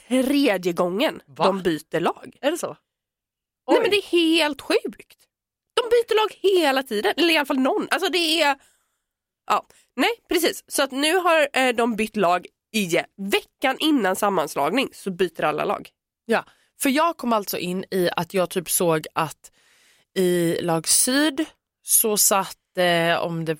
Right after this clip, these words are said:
Speaker 2: var, nu är jag dålig på namn, men kanske William, eh, Johan.
Speaker 1: Wilmer.
Speaker 2: Wilmer, Johan. Och pratade om att så här, Emilio
Speaker 1: Ja.
Speaker 2: inte mår så bra.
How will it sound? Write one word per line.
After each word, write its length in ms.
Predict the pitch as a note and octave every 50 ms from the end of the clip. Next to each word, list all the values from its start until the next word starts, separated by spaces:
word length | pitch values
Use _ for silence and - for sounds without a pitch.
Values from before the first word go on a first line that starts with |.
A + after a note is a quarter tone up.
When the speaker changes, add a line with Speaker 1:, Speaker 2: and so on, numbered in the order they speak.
| - -
Speaker 2:
var, 520 | E3+ E3 D#3+ D#3+ D#3 D#3 D#3 D#3 D#3+ -
nu 320 | - F3+ F3 F3+ F3 F3 F3
är 60 | E3+
jag 180 | E3 E3 D#3
dålig 240 | D#3 D#3+ D#3 D#3 D#3
på 80 | - F3+
namn, 240 | G3+ C4 D#4+ F4+ G4 A4
men 540 | D4 B3 A3 G#3+ G#3 G#3 G3+ G3+ G3 F#3+ F#3+
kanske 280 | - F#3+ F#3 - - F3
William, 840 | D#3+ D#3+ G#3+ C4 D4+ D#4 D4+ D4+ C#4+ C#4 C#4 C#4 C#4 C#4 C#4+ C4 - _ _ _ _ -
eh, 260 | G3 F#3 F3+ F3 E3
Johan. 640 | F3 F3+ G3 A#3 A#3 A3+ G3+ G#3 A3+ A#3 B3+ F#3 G3
Speaker 1:
Wilmer. 420 | F#3 G3+ F#3 F3 E3 F3 G3+ D4 - _ _
Speaker 2:
Wilmer, 480 | G3+ G3+ F#3 E3+ E3+ F#3 A3 C4+ C#4+ -
Johan. 480 | - G#3+ G#3 G3 F3 F3 F3+ G3 A#3 B3 - _ _ _ _ _ _ _ _ _ _ _ _ _ _ _ -
Och 120 | G#3+ G3
pratade 480 | - - A#3 A#3 A3+ G3 - F#3 F#3 F3+
om 140 | F3 - -
att 200 | - E3 D#3 -
så 120 | - - E3+
här, 160 | D3 C#3+ - - _ _ _ _ _ _ _ _ _ -
Emilio 560 | F3+ F3+ F3+ F3 D#3+ D#3+ D#3 E3+ G3+ C#4 F4 - - _ _ _ _ _ _
Speaker 1:
Ja. 180 | F#3 F#3+ A3+ - _ _ _ _ _ _ _ _ -
Speaker 2:
inte 380 | A#3 G#3+ G3 G3 G3 - F3+ E3
mår 260 | E3+ D#3+ D3 C#3+ D3
så 140 | D3 - D#3+
bra. 300 | D3 D#3 E3 - - -